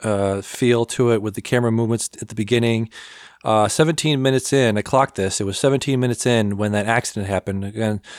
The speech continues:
spoilers for all of this stuff. Should have mentioned that, but definitely for this movie. Seventeen minutes in, and, um,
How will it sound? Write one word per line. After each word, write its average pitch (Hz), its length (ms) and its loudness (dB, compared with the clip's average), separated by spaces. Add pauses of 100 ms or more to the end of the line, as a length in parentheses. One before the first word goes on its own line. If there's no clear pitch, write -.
(140)
spoilers 196 340 4
for 135 160 4
all 135 180 6
of 113 100 2
this 117 120 0
stuff. 117 340 2
Should - 140 -2
have 110 80 2
mentioned 110 240 -2
that, 104 160 0
but 107 140 -4
definitely 107 260 -2
for 110 80 -4
this 104 160 -2
movie. 101 260 -2 (280)
Seventeen 170 480 2
minutes 143 260 2
in, 110 300 2 (280)
and, 101 400 0
um, 95 540 0